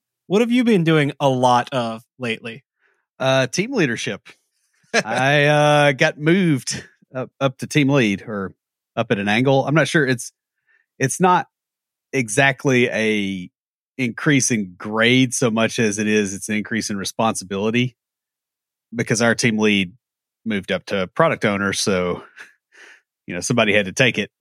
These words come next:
Speaker 2: And, and so I'm having to, uh, you know, kinda manage, uh, our workflow and, you know, a lot of the meetings and those kind of things and the practices of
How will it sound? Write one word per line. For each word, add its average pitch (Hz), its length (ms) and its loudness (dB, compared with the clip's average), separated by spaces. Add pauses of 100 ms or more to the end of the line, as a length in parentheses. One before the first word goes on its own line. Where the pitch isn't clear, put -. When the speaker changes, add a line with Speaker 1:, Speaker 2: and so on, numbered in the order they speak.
(200)
Speaker 2:
And, 95 540 -4
and 98 120 -10
so 101 340 -2 (100)
I'm 113 120 -8
having 107 320 -2
to, 101 360 -4
uh, 95 400 -2
you 113 100 -8
know, 92 100 -8
kinda 110 200 -2
manage, 101 720 0 (240)
uh, 101 40 -12
our 98 280 -2
workflow 95 720 -2
and, 87 260 -10 (720)
you 92 80 -10
know, 80 80 -12
a 87 40 -10
lot 98 100 0
of 90 60 -2
the 90 100 -8
meetings 95 460 -2
and 90 80 -12
those 90 120 -6
kind 90 160 -10
of 85 80 -16
things 85 320 -8
and 87 140 -8
the 85 60 -6
practices 92 640 -4
of 85 260 -10